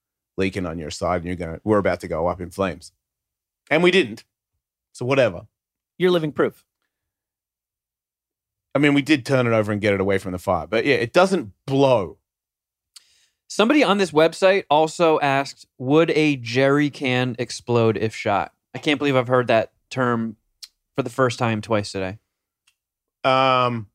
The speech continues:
Speaker 1: well, shot, I feel like I've had to have shot a jerry can too. I don't think I did. So I can't tell you. I know that a metal jerry can full of gasoline,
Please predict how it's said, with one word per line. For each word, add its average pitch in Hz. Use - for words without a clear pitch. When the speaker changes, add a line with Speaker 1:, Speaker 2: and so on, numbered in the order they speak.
Speaker 1:
well, 131
shot, -
I 101
feel 156
like 120
I've 101
had 123
to 90
have 85
shot 104
a 90
jerry 123
can 85
too. 107
I 131
don't 151
think 170
I 165
did. 190
So -
I 120
can't 139
tell 135
you. 101
I 139
know 180
that 214
a 180
metal 170
jerry 165
can 135
full 156
of 123
gasoline, 113